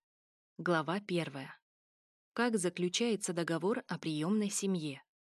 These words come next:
Права, обязанности, ответственность. Договор о создании приёмной семьи — это прежде всего гражданско-правовое соглашение двух сторон,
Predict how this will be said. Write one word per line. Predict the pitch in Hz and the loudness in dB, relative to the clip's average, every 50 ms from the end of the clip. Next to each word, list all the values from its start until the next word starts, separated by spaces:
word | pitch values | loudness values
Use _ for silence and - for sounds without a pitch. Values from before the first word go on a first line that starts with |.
| _ _ _ | _ _ _
Права, | - 139 160 156 143 143 139 139 180 202 - _ _ _ _ | -4 -2 -2 -2 -2 -4 -4 -6 -6 -8 -12 _ _ _ _
обязанности, | 175 175 151 139 156 151 156 160 190 202 202 202 196 - - - - 196 - _ _ _ _ _ - | -4 -4 -2 0 0 0 0 0 0 0 0 0 -2 -4 -6 -8 -10 -12 -12 _ _ _ _ _ -6
ответственность. | 214 208 208 190 190 170 147 - - - - - 147 143 131 123 127 - - - - - _ _ _ _ _ _ _ _ _ _ _ _ _ _ | -6 -4 -2 0 0 0 0 0 -2 -4 -4 -4 -6 -6 -6 -6 -6 -8 -12 -14 -16 -20 _ _ _ _ _ _ _ _ _ _ _ _ _ _
Договор | - 202 214 202 208 214 202 226 240 226 | 0 2 2 4 4 4 4 4 4 4
о | 208 202 | 4 2
создании | - 202 196 190 185 196 196 190 185 185 175 | 0 0 0 0 2 2 2 2 2 0 0
приёмной | - 190 196 196 196 185 175 170 170 165 | 2 2 4 4 4 4 2 0 0 -2
семьи — | - - - 185 185 190 196 233 277 254 254 - | -4 -4 -2 0 0 0 2 2 2 0 0 -2
это | - 208 - 214 202 | -4 -2 0 -2 0
прежде | - 233 240 214 202 208 208 | 2 2 2 2 2 0 -2
всего | - - 226 202 226 262 233 | 0 0 0 2 2 2 2
гражданско-правовое | 202 196 190 175 175 202 220 233 220 - - 202 190 190 185 180 196 180 196 190 180 175 | 2 2 2 2 0 0 0 0 0 -2 -4 -2 -2 -2 0 0 0 2 2 2 2 2
соглашение | - 185 175 180 185 180 - - 262 254 226 214 | -2 -2 -2 -2 0 0 2 4 4 4 4 4
двух | 190 190 220 247 - | 2 0 0 -2 -2
сторон, | - - 254 247 233 196 156 139 135 - | -2 -2 -2 0 0 0 0 -2 -4 -8